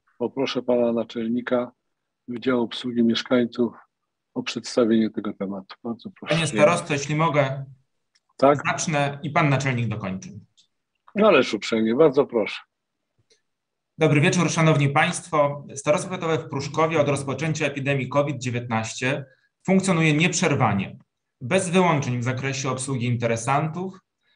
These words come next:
Speaker 2: a od marca dwa tysiące dwudziestego roku są realizowane wszystkie sprawy w zakresie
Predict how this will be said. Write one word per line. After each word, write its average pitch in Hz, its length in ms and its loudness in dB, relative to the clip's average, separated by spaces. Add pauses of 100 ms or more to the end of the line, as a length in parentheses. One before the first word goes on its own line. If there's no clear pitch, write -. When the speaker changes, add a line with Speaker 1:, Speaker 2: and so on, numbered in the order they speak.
(180)
Speaker 2:
a - 180 4
od 143 140 2
marca 160 340 2
dwa 143 160 0
tysiące 143 300 -6
dwudziestego 131 440 -4
roku 156 520 -4 (180)
są 156 260 0
realizowane 143 500 2
wszystkie 175 380 -6
sprawy 127 600 -2
w 127 40 -8
zakresie 135 640 -4